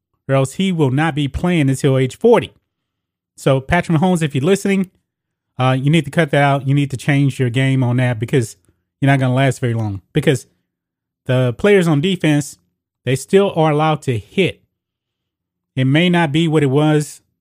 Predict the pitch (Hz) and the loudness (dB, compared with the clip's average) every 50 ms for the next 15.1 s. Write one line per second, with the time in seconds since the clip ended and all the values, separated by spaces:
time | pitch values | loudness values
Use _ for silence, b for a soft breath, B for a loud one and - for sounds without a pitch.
0 | _ _ 139 135 135 131 117 143 143 139 - 143 117 110 110 180 196 170 143 131 | _ _ -2 0 0 2 2 2 0 0 0 -2 -2 0 2 2 2 2 2 0
1 | 131 131 - _ _ _ _ _ _ _ _ _ _ _ - 120 107 135 143 143 | -2 -4 -8 _ _ _ _ _ _ _ _ _ _ _ -12 -4 0 0 2 2
2 | 135 135 - _ _ _ _ _ _ _ _ _ _ _ _ _ _ _ _ _ | 0 -2 -4 _ _ _ _ _ _ _ _ _ _ _ _ _ _ _ _ _
3 | - 151 165 - - 165 - - 202 190 147 131 170 214 180 131 143 135 120 101 | -2 -2 -2 -2 -2 -4 -2 0 0 2 2 2 2 0 0 0 -2 -4 -4 -6
4 | 90 - _ _ _ _ _ _ _ _ _ _ - 143 156 180 170 120 - - | -10 -14 _ _ _ _ _ _ _ _ _ _ -2 0 2 2 2 0 -2 -8
5 | - - - _ _ _ _ _ _ _ _ _ _ _ _ - 139 135 - - | -16 -20 -20 _ _ _ _ _ _ _ _ _ _ _ _ -2 -2 0 0 2
6 | 180 196 202 185 165 180 180 180 143 - 185 180 175 160 143 - - 180 147 - | 2 2 2 2 2 0 0 0 -2 -2 -2 0 0 0 0 0 -2 -2 -4 -2
7 | - 175 165 156 156 160 147 160 156 156 156 139 117 143 143 151 147 139 135 139 | -2 0 2 4 2 2 2 0 0 0 0 0 0 0 0 2 2 2 0 0
8 | - - 139 131 131 131 131 127 120 - _ _ _ _ _ _ _ _ _ _ | 0 0 0 0 0 0 0 0 -2 -4 _ _ _ _ _ _ _ _ _ _
9 | _ _ - 110 127 143 143 135 - - - 139 127 - 123 107 - - - - | _ _ -6 0 0 2 2 0 -2 -2 -2 -2 -2 -2 -6 -8 -8 -8 -6 -6
10 | 120 107 95 85 - - - - - _ _ _ _ _ _ _ _ _ _ _ | -4 -4 -6 -8 -14 -18 -20 -20 -20 _ _ _ _ _ _ _ _ _ _ _
11 | _ _ _ _ _ _ _ _ _ _ _ _ _ _ _ _ _ _ _ _ | _ _ _ _ _ _ _ _ _ _ _ _ _ _ _ _ _ _ _ _
12 | _ - 135 165 170 151 147 131 117 110 135 165 170 170 165 156 151 139 - _ | _ 0 2 2 4 4 2 2 0 0 0 0 2 2 2 2 0 -2 -6 _
13 | _ _ _ _ _ _ _ _ _ _ _ _ _ - 214 214 185 180 214 - | _ _ _ _ _ _ _ _ _ _ _ _ _ 2 2 4 4 4 2 4
14 | - 180 175 175 170 165 160 156 - 170 165 165 151 160 160 160 160 160 151 131 | 4 4 4 4 2 0 0 0 2 2 2 2 2 2 2 2 2 0 -2 -4
15 | - | -6